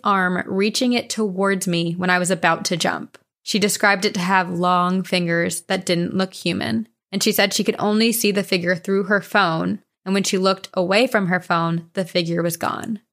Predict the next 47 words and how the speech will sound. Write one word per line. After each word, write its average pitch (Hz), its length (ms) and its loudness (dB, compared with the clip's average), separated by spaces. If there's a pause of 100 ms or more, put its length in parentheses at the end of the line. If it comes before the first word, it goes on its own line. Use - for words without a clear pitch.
(120)
At 220 140 2
this 285 160 2
time 294 180 4
in 311 100 4
my 233 120 4
life, 175 380 2
I 196 100 0
had 196 220 0
never 214 300 2
believed 190 440 0
or 190 140 0
even 196 260 0
experienced 196 840 0
anything 165 380 0
paranormal. 175 720 -4 (260)
So - 160 -2
even 240 280 2
though 247 120 4
I 240 80 4
had 214 220 2
no 214 200 4
explanation 214 680 0
for 208 100 0
the 185 120 -2
bed 190 240 0
skirt - 320 -2
moving, 185 500 0 (260)
I 196 100 0
acted 202 360 2
as 208 160 0
though 185 200 4
everything 175 440 0
was 208 160 -2
fine 165 460 0 (100)
and 180 80 -2
we 175 140 0
were 180 100 2
just 208 220 -2
tired 170 400 0
and 175 200 -2
seeing - 360 -2
things. - 500 -12 (200)
So 233 180 4
I 285 160 2
said, 277 340 2
"Screw - 380 0
it," - 320 -2